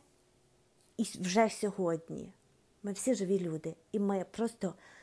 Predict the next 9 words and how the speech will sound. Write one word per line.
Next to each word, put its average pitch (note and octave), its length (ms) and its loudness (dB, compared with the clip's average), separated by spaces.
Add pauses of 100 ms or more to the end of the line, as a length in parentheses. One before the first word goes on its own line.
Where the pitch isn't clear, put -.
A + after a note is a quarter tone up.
(420)
м, F3 380 -4
складені G3+ 600 0
так, A#3 240 -2
що - 120 -6
ми F#3+ 140 0
не G#3 300 2
можемо A3+ 500 2
знати E3+ 420 -4
всього. - 580 -10